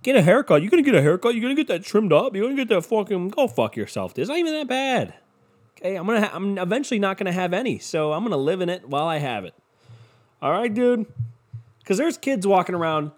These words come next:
There's fucking sixteen years old, fifteen years old,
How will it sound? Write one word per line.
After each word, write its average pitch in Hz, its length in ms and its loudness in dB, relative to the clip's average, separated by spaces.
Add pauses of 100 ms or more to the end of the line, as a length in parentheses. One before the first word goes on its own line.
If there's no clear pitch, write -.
(120)
There's 170 180 -4
fucking 196 600 -2
sixteen 254 680 -4
years 226 220 2
old, 226 400 4
fifteen 240 400 -2
years 220 220 2
old, 175 480 2